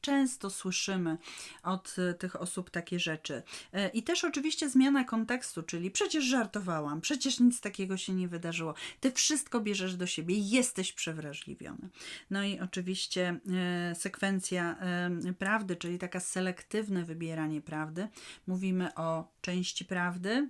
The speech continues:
a zatem już zaczynamy zaczepiać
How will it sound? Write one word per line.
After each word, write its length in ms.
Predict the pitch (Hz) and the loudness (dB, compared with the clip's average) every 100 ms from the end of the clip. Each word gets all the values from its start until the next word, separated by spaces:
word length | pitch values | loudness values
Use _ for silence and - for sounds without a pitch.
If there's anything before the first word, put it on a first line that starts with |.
| - | -4
a 200 | - 175 | -4 -2
zatem 400 | 175 180 180 185 - | 0 -2 -2 -4 -2
już 560 | 196 208 262 254 - - | 0 2 0 0 -2 -4
zaczynamy 840 | 165 180 165 - 165 165 175 190 180 - | -6 -4 -4 -6 -4 -2 0 0 -2 -6
zaczepiać 800 | 170 160 - 147 143 139 - | -8 -6 -8 -8 -8 -8 -10